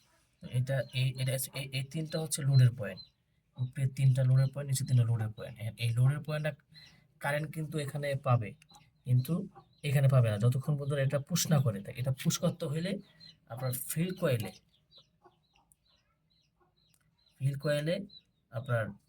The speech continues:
এ, নেগেটিভ পজিটিভ দিতে হবে, তাইলেই ফিল কয়েলে নেগেটিভ পজিটিভ পাইলে এটা পুশ করবে,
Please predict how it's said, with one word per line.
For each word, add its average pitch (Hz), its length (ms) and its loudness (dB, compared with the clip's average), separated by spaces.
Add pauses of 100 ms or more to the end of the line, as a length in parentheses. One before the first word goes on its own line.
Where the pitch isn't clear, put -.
(260)
এ, 113 80 -8 (440)
নেগেটিভ 135 340 2 (200)
পজিটিভ 120 320 -2
দিতে 107 200 -4
হবে, - 180 -10
তাইলেই 127 380 2 (440)
ফিল 143 240 -2
কয়েলে 160 280 4
নেগেটিভ 151 420 2
পজিটিভ 156 260 0
পাইলে 156 260 2
এটা 151 200 4
পুশ 131 140 0
করবে, 147 200 0